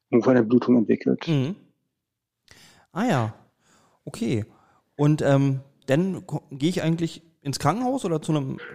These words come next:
Speaker 2: niedergelassenen Arzt oder?
Speaker 1: Genau, naja, also es hängt ja, <laughs> wenn Sie schon wissen, was Sie haben, dann hängt es ein bisschen davon ab, was Sie haben. Also eine akute Leukämie gehört natürlich sofort ins Krankenhaus, weil das ist, wenn man so will, ein, ähm, a-, eine Art Notfall.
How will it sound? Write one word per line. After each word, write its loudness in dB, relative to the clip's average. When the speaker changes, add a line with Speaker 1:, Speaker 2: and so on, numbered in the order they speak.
Speaker 2:
niedergelassenen 0
Arzt -6
oder? -2
Speaker 1:
Genau, 6
naja, 6
also 4
es -4
hängt 4
ja, 6
<laughs> -6
wenn 6
Sie 6
schon 4
wissen, 6
was 4
Sie 6
haben, 4
dann 6
hängt 4
es -4
ein -4
bisschen 0
davon 2
ab, 4
was 2
Sie 4
haben. 2
Also 6
eine 6
akute 0
Leukämie 0
gehört 4
natürlich -6
sofort 2
ins -2
Krankenhaus, 2
weil 6
das 4
ist, -16
wenn 4
man 8
so 4
will, 6
ein, 8
ähm, 4
a-, 4
eine 4
Art 2
Notfall. 4